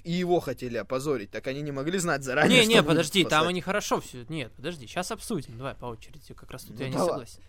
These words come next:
Speaker 2: А, в целом, по П П В, П П В классное, но в историю, к сожалению, войде-, войдет не то, что оно
Speaker 1: Да.
Speaker 2: классное, а последний момент. Ничего тут не поделаешь,
Speaker 1: Да.
Speaker 2: просто ничего.
Speaker 1: Да, да.
Speaker 2: Вот, переходим к Динамиту, который был в четверг. Там уже вон во-, в понедельник Dark Elevation будет.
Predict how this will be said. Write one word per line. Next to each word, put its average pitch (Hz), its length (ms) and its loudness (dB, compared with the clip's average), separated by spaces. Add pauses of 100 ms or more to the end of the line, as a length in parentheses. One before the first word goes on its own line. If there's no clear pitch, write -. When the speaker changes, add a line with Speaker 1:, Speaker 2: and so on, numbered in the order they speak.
(720)
Speaker 2:
А, 165 240 2
в - 40 -8
целом, 302 240 6
по 226 80 0
П 196 120 -6
П 196 120 -6
В, 214 560 4
П 165 100 -10
П 170 100 -8
В 220 120 2
классное, 208 540 2
но 165 200 -2
в 165 100 -4
историю, 196 380 0
к - 40 -10
сожалению, 160 640 -2
войде-, 143 440 0
войдет 143 440 -4
не 147 80 -8
то, 220 100 -4
что 160 160 -6
оно 139 120 0
Speaker 1:
Да. 151 80 2
Speaker 2:
классное, 131 480 -2
а 117 40 -12
последний 135 460 -6
момент. 117 420 -10
Ничего 202 400 0
тут - 180 -12
не 127 100 -10
поделаешь, 123 520 -6
Speaker 1:
Да. 98 60 -14
Speaker 2:
просто 147 340 -8
ничего. - 380 -20
Speaker 1:
Да, 104 360 -8
да. 101 140 -16 (920)
Speaker 2:
Вот, 151 280 -2
переходим 185 500 -2
к 185 300 -2
Динамиту, 147 1200 -6
который 127 400 -12
был 120 220 -8
в 110 80 -20
четверг. 156 840 -4
Там 135 300 -4
уже 131 240 -8
вон 120 260 -8
во-, 123 120 -8
в - 60 -18
понедельник 143 580 -4
Dark 127 300 -4
Elevation 135 600 -6
будет. 120 260 -16